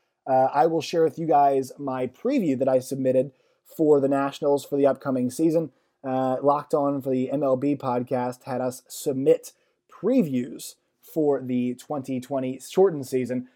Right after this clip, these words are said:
They had us do it for the long season too, but they had us do 'em over again for the shortened season. Uh, I'll share with that one with you guys. It's about three minutes. Um, hopefully you guys enjoy my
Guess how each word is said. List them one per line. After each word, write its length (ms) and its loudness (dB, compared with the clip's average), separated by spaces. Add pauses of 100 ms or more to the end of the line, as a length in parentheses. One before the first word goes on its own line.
(120)
They 60 -8
had 140 2
us 80 -4
do 140 4
it 80 0
for 60 -10
the 60 2
long 240 2
season 280 -6
too, 200 0
but 220 -6 (280)
they 80 -8
had 140 2
us 100 -4
do 200 2
'em 200 -2
over 340 4
again 380 -2 (200)
for 180 4
the 60 0
shortened 380 0
season. 380 -4 (220)
Uh, 220 4
I'll 160 4
share 240 2
with 120 4
that 220 2
one 120 -2
with 100 -6
you 100 -6
guys. 220 2
It's 80 -12
about 240 -2
three 160 -4
minutes. 380 -4 (480)
Um, 600 4
hopefully 380 2
you 120 0
guys 200 0
enjoy 220 2
my 240 2